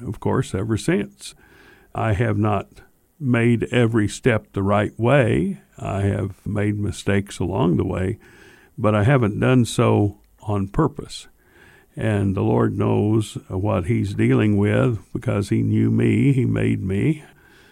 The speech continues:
He knows how frail I am, as he knows everybody and the frailty of all of us. But it's important, and I encourage folks, youngsters such as you were at that time,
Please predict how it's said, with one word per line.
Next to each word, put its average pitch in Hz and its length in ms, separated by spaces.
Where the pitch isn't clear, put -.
He 127 180
knows 113 640
how 107 320
frail 107 680
I 104 440
am, 120 520
as 107 180
he 113 120
knows 113 320
everybody 120 640
and 104 220
the 95 80
frailty 101 460
of 101 140
all 127 200
of 104 100
us. - 220
But 120 180
it's 117 200
important, 127 840
and 131 240
I 175 180
encourage 117 880
folks, - 520
youngsters 117 600
such 101 300
as 101 340
you 117 220
were 101 280
at 95 120
that - 260
time, 104 300